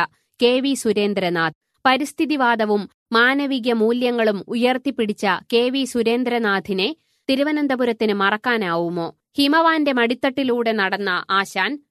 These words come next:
തലസ്ഥാന നഗരത്തിന്റെ ഹൃദയവികാരമായിരുന്നു. അദ്ദേഹം മരിച്ചിട്ട് പതിനെട്ട് വർഷമായി. വെള്ളയമ്പലത്ത് അദ്ദേഹത്തിന്റെ പേരിൽ രൂപീകരിച്ച ട്രസ്റ്റിന് നാലു സെന്റ് സ്ഥലവും അനുവദിച്ചിട്ടുണ്ട്. ആശാനും വേണം സമുചിതമായൊരു സ്മാരകം.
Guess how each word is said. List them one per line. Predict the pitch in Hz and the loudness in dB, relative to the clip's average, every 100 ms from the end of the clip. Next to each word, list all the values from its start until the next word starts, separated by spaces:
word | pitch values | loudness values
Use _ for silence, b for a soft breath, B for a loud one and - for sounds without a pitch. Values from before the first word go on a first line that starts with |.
| - | 0
തലസ്ഥാന | 240 269 277 285 285 277 | 0 0 -8 -4 -4 -2
നഗരത്തിന്റെ | 240 214 214 208 208 185 175 - | -2 -2 -2 -2 -4 -4 -8 -4
ഹൃദയവികാരമായിരുന്നു. | 233 240 269 247 220 202 226 220 214 170 160 165 170 175 _ _ - | -4 -2 -2 -2 -4 -2 0 0 0 -4 -4 -4 -6 -8 _ _ -2
അദ്ദേഹം | 269 254 320 339 | 0 2 2 2
മരിച്ചിട്ട് | 277 240 262 294 254 | 2 0 -2 -4 -4
പതിനെട്ട് | 226 214 214 269 269 226 | -2 0 0 -2 -4 -4
വർഷമായി. | 175 - 196 160 160 175 _ _ | -4 -4 -6 -6 -8 -12 _ _
വെള്ളയമ്പലത്ത് | 254 262 311 320 302 294 262 247 | 0 0 2 0 0 -2 -2 -2
അദ്ദേഹത്തിന്റെ | 208 214 214 262 269 277 247 | 0 0 0 -2 -2 -2 -2
പേരിൽ | 226 214 220 220 - | 0 0 0 -4 -6
രൂപീകരിച്ച | 202 220 226 240 226 214 208 | -2 -2 -2 -6 -2 -2 -2
ട്രസ്റ്റിന് | 202 - 202 - - 214 175 _ _ - | -4 -4 -6 -6 -6 -4 -4 _ _ -2
നാലു | 240 254 302 | 2 2 0
സെന്റ് | 285 277 254 | -4 -4 -4
സ്ഥലവും | 233 - 208 202 220 208 - | -4 -4 -2 0 -2 -4 -6
അനുവദിച്ചിട്ടുണ്ട്. | 185 202 202 196 - 175 175 170 190 _ _ _ - | -4 -4 -4 -8 -10 -6 -4 -4 -6 _ _ _ 0
ആശാനും | 254 285 330 311 277 | 2 2 0 0 -2
വേണം | 226 202 196 165 | -2 0 -2 -6
സമുചിതമായൊരു | 202 226 247 254 247 240 208 202 185 185 | -2 -2 0 -4 -4 -2 -2 -2 -4 -6
സ്മാരകം. | - 180 175 170 170 | -6 -6 -4 -4 -4